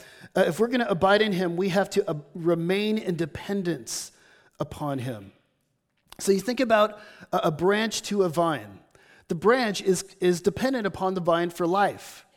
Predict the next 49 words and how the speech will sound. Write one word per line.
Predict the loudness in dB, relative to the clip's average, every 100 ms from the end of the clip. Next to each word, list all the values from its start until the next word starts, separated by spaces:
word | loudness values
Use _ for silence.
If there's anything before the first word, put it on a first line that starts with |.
| _
for | -6
fruit. | -4 2 2 2 -6 -20 -20 -6
And | -4
Jesus | 0 0 0 2
says | 2 2 0
this | -2 2
over | 0 2
and | 0
over | 0 0
again | 0 -2
in | -2
the |
passage. | -4 -4 -2 -4 -6
He | -6
says, | 0 0 0 -10 -18 0
"Without | 2 4 4 2 2 0
me, | -2 -2 -2
you | -2 -4 -4
can | -4 -4
do | -2 -4
nothing." | -2 -4 -6 -8 -8 -20 _ _ _ _ _ -20 -4
So | -2
just | 0 -2 -2
the, | -4
if | 2 2 2
you | 0
disconnect | 0 -2 -2 -2 0 0
a |
branch | 0 2 0 0
from | -2 -2
a |
vine, | 2 0 2 -2 -4 -12 -4
the | -2
branch | 2 2 2 0
is | -2
gonna | -2 -2 2
die. | 4 4 4
You | 2
know, | 0 -2
it |
can't | -2 -4 -2
do | -2
anything | -2 -2 -2
without | -2 2 2 2
the |
life | 0 0 -2
of | -6
the |
vine. | -2 -2 -2